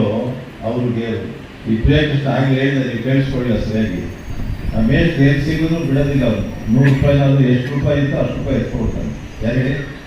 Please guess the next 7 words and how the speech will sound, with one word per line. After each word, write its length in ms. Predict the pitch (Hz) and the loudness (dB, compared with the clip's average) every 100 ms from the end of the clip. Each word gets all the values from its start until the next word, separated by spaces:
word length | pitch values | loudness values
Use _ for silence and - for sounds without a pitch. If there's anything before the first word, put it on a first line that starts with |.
| - - - - - - - - - - 135 143 | -6 -6 -6 -8 -12 -6 -4 -4 -6 -6 -2 2
ಈಗ 140 | 135 | 4
ನೋಡಿ, 240 | 143 135 104 - - 110 | 4 4 4 0 -4 2
ಈ 340 | 123 123 110 113 | 6 6 4 2
ನಿಮ್ಮ 200 | 113 117 107 - - - - - | 0 2 0 -2 -8 -14 -12 -2
ಕಾರ್ಪಸ್ 500 | 131 135 139 127 - | 2 2 0 0 2
ಫಂಡ್ 240 | 127 123 | 2 0
ಅಂತ 180 | 113 | 0